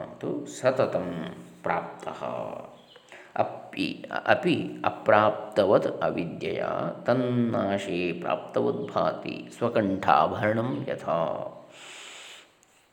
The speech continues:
ಆತ್ಮನು ತನ್ನ ಕೊರಳಿನಲ್ಲಿ ಇರುವ ಆಭರಣವು ಹೇಗೋ ಹಾಗೆಯೇ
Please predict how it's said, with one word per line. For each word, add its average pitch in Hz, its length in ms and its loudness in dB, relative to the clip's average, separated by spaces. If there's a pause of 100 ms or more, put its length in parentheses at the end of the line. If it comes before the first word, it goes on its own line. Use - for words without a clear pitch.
(840)
ಆತ್ಮನು 139 500 6
ತನ್ನ 120 280 6
ಕೊರಳಿನಲ್ಲಿ 131 680 6
ಇರುವ 113 260 6
ಆಭರಣವು 120 400 4
ಹೇಗೋ 92 420 2
ಹಾಗೆಯೇ 87 920 -2